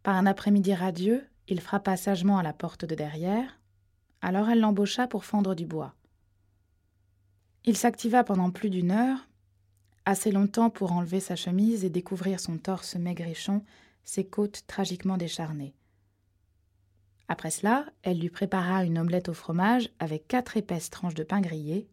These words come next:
et deux verres de lait. Il mangea tout, saussa l'assiette avec le pain pour récupérer jusqu'à la dernière goutte de graisse de l'omelette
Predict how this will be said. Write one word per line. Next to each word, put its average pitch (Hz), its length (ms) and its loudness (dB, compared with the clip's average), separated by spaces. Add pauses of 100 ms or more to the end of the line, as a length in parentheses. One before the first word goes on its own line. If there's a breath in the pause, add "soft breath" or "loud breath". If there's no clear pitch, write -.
(100)
et 165 100 -4
deux 160 80 -4
verres 170 200 -2
de 151 80 -6
lait. 143 200 -12 (2500)
Il 170 140 0
mangea 151 260 -2
tout, - 300 -4 (760)
saussa 220 360 2
l'assiette 196 380 0
avec 160 220 -4
le 180 120 -2
pain 196 240 0
pour 165 200 -2
récupérer 180 520 -2
jusqu'à 160 280 -8
la 151 120 -4
dernière 175 400 0
goutte 175 180 -4
de 165 140 -2
graisse 156 260 -4
de 156 80 -2
l'omelette 147 640 -4